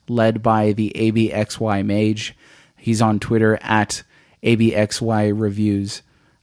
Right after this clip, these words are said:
Um, now, we've kind of been teasing side quests for a while now, but this is officially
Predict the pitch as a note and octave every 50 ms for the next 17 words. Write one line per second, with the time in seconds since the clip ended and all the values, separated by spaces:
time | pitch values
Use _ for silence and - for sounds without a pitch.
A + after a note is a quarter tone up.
0 | - A#2+ A#2 A2+ A2 A2 A2 G#2+ G#2+ G#2+ - C3 C#3 C#3 D3 D3 C#3 C3 - F3+
1 | E3+ E3 D#3+ D3 B2+ A2+ - - B2 A#2+ A#2 B2 B2 A#2 A#2 A#2 C3+ C#3 - _
2 | _ _ - - - A#2 A2+ A#2 A2 - - B2+ A#2 A2 A2 - - - - -
3 | C3 - - B2 A2+ G#2 G2+ G2 G#2 A2 A#2 B2 C3+ C#3+ D#3 D#3+ E3 E3 F3 F3
4 | F#3 F#3 - _ _ _ _ _ _ _ _ _ _ _ _ _ _ _ _ _
5 | _ - B2+ A2 A#2 C#3 E3+ E3+ D#3 A2+ F#2 - - - - - _ - - -
6 | - - _ _ - A#2 B2+ D3+ E3+ - - F#3+ F3 E3 E3 D#3 C#3+ C#3+ - _
7 | _ A#2 A#2+ - - - G#3+ A#3 - - A3 F#3+ F#3 F3 F3 E3+ E3+ D#3+